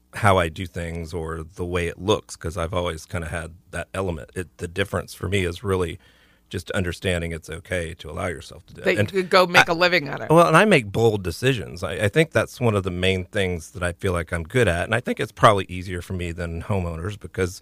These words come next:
Speaker 2: Or me.
Speaker 1: Right. Well, if you own it, you're like, "Oh my gosh, what's it gonna be like?" And it's not gonna represent. And, and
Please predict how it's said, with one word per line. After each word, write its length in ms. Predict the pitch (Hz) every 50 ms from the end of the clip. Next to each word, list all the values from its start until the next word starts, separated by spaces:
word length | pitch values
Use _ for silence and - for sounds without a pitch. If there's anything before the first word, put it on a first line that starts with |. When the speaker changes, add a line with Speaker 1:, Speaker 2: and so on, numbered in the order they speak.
| _ -
Speaker 2:
Or 160 | 190 196 190 180
me. 340 | 165 180 170 160 165 165 - - _ _ -
Speaker 1:
Right. 200 | 180 170 156 -
Well, 240 | 151 160 156 - -
if 160 | 123 135 -
you 140 | 156 156 151
own 220 | 160 165 175 175 165
it, 180 | 151 147 156
you're 180 | - 139 143 135
like, 200 | 127 123 120 110
"Oh 100 | 127 131
my 120 | 123 123 120
gosh, 480 | 110 123 120 117 117 110 107 - -
what's 340 | 139 - 117 117 120 113 -
it 140 | 123 104 95
gonna 160 | 120 113 107
be 180 | 95 120 139 135
like?" 340 | 123 123 113 110 107 101 -
And 220 | 107 98 101 104
it's 180 | 104 98 - -
not 180 | 123 107 101 -
gonna 100 | 113 107
represent. 720 | 107 104 104 - 110 101 117 123 113 113 110 107 - 110
And, 420 | 92 92 92 92 - - 85 -
and 200 | - 98 101 104